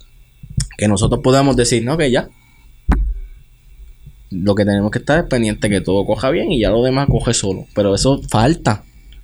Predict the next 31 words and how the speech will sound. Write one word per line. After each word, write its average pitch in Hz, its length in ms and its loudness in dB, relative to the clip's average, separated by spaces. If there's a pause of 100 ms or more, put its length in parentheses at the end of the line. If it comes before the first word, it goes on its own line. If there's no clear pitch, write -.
(680)
Porque 107 280 0
nosotros, 107 520 0
yo, 110 180 0 (380)
empezamos 135 720 2 (1500)
hace 151 380 0
dos 147 240 4
años. 98 380 0 (640)
Y 107 160 2
para 117 260 2
que 113 80 0
un 123 120 2
negocio, 165 580 4 (600)
en, 120 140 2 (100)
eh, 120 160 -4 (120)
para 104 200 0
que 110 60 0
un 117 80 2
negocio 165 380 4
coja 151 400 4
de 143 120 4
la 127 120 2
manera 127 320 2
que 143 100 0
nosotros 139 340 0
queremos, 147 460 2 (580)
pasan 117 360 2
los 131 120 2
cinco 131 360 2
o 120 80 4
seis 120 260 4
años. 131 320 0